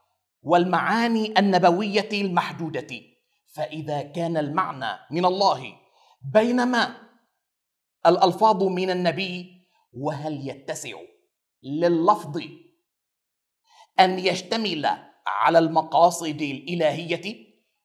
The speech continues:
وهذا اللفظ هو من صنيعة البشر،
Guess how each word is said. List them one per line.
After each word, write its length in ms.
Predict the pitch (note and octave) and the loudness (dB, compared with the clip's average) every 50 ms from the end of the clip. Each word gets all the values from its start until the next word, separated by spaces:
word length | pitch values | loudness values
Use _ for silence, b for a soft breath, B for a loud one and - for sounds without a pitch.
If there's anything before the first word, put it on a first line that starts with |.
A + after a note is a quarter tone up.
| _ - | _ -4
وهذا 500 | C3+ E3 E3+ D#3+ - E3+ F#3 F#3+ F#3 F#3 | 4 6 6 8 10 10 10 10 10 8
اللفظ 400 | F3 F3+ G3+ A3 - - E3+ D#3+ - - - - _ _ - | 8 8 4 2 2 0 -6 -10 -12 -14 -18 -20 _ _ -14
هو 300 | - C3 E3+ F3+ F3+ F3 | -2 2 4 6 6 6
من 200 | F3+ F#3 F#3+ F#3 | 4 2 0 0
صنيعة 720 | F#3 F#3+ F3 E3+ F#3 G#3+ A3+ G#3+ D#3 D#3 F3+ F#3 F#3 - - | 2 0 0 0 0 -2 -2 -2 -2 0 0 0 0 -2 -6
البشر، 640 | F#3+ F3 D3+ C#3+ E3+ F3+ - F#3+ C#3+ B2+ B2+ A2+ | -6 -6 -2 -2 -2 -2 0 -2 -2 -4 -4 -10